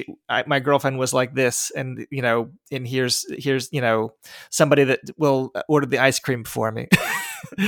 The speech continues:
you know, and, and my, im-, impress my parents. Even the way that when he visits the parents, and at a certain point, their ages become very fluid.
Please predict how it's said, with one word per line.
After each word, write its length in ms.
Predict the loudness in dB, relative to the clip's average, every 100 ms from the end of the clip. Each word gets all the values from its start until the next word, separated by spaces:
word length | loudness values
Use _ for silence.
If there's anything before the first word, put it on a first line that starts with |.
| -2 -4 2
you 80 | 6
know, 140 | 6 4 -8 -2
and, 120 | 0 2
and 100 | 4
my, 140 | 4 4
im-, 240 | 2 -2 -8 -4
impress 400 | -4 2 2 2
my 140 | 0 0
parents. 560 | 0 0 -2 -4 -8 -8 -18 2
Even 280 | 4 6 4
the 320 | 6 6 6
way 500 | 2 2 4 6 4 2 0
that 340 | 4 4 2 -4
when 400 | -4 0 2 0
he 160 | -2 2
visits 380 | 2 2 0
the 80 | -4
parents, 560 | -4 0 0 0 -4 -2
and 180 | -2 -2
at 60 | -4 -6
a 60 |
certain 280 | -2 -2 -4
point, 420 | -8 -2 0 -2 -6 -20 -20 -20 _
their 260 | 4 4 6
ages 460 | 4 4 4 2 0
become 360 | -4 -4 -2
very 220 | 0 0
fluid. 560 | 0 0 0 0 -2